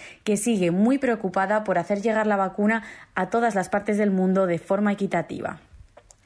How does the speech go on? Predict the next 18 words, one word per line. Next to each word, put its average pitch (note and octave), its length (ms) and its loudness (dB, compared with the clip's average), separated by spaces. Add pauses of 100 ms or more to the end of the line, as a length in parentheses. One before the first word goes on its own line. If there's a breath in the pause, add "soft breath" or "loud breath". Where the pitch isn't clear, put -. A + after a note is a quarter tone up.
(160)
El F#3 100 2
igual F3+ 260 2
acceso F#3 340 -2
a - 20 2
las F3+ 160 0
vacunas G3 500 0 (340 loud breath)
es G3+ 200 -2
una A3 180 0
cuestión A3 480 0
de F#3+ 160 0
derechos G3+ 540 0
humanos G3 480 0 (240 loud breath)
y G3 80 2
el F#3+ 80 2
nacionalismo F#3 720 2
de E3+ 100 2
las D#3+ 160 -2
vacunas G3+ 480 -2